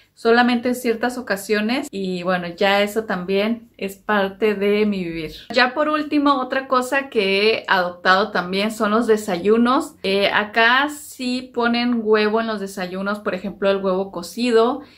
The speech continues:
y acompañado, pues, de aceitunas, de mermelada, de chorizo, pero el chorizo así solo, sin huevo. Y pues bueno, tienen bastante variedad en los desayunos,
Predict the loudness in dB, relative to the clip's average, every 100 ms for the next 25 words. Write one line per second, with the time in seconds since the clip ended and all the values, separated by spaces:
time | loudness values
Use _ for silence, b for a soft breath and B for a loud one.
0 | B _ 0 2 4 2 0 2 2 4
1 | 4 2 0 0 0 -2 -2 -6 -6 -2
2 | 0 2 0 0 0 0 0 0 0 2
3 | 2 2 0 0 -2 -2 -2 -2 -2 -2
4 | 0 0 0 0 2 2 2 0 -4 -2
5 | -2 -2 -2 -4 -2 0 -2 -6 -6 -4
6 | 0 2 4 2 2 0 -2 -6 -4 -2
7 | 0 -2 -4 B B B 2 2 2 2
8 | 2 2 0 0 2 2 2 0 0 -4
9 | -4 -4 -2 0 -2 -4